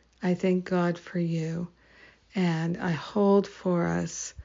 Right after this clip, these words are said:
a day of true acceptance and peace.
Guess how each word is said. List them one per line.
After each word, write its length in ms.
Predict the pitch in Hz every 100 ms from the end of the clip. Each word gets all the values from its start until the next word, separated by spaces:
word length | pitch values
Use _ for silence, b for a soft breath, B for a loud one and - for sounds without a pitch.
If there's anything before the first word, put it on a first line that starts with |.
| b b -
a 60 | 170
day 340 | 190 175 170
of 120 | 160
true 320 | - 196 180
acceptance 1000 | 175 - - 180 175 - 175 175 - - - -
and 220 | 170 165
peace. 540 | - 165 165 - -